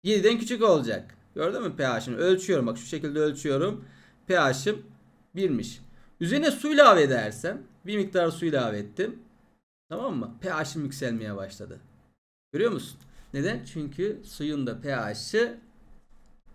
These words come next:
yedi. Bir ile yedi arasında bir değer alacak. Burada farklı maddeler de var. Bunların hepsini kullanabilirsin. Mesela kahve. Kahve asit mi baz mı çok merak ediyorum.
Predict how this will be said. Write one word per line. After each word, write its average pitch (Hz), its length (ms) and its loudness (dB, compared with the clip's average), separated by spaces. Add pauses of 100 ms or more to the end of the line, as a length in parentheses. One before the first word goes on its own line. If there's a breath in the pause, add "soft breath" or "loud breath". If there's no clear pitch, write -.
(120)
yedi. 139 380 2 (140)
Bir 156 240 -4
ile 160 100 0
yedi 143 220 2
arasında 117 440 -4
bir 117 100 -6
değer 143 360 -2 (380 loud breath)
alacak. 123 440 -4 (420 soft breath)
Burada 285 260 8
farklı 247 360 6
maddeler 233 600 6
de 170 120 6
var. 131 160 4
Bunların 196 240 2
hepsini 214 300 -6
kullanabilirsin. 196 560 0
Mesela 185 300 2
kahve. 190 500 2
Kahve 196 300 0
asit 196 340 0
mi 202 120 -2
baz 185 200 6
mı 180 120 -2
çok 185 200 -2
merak 175 400 4
ediyorum. 107 360 -4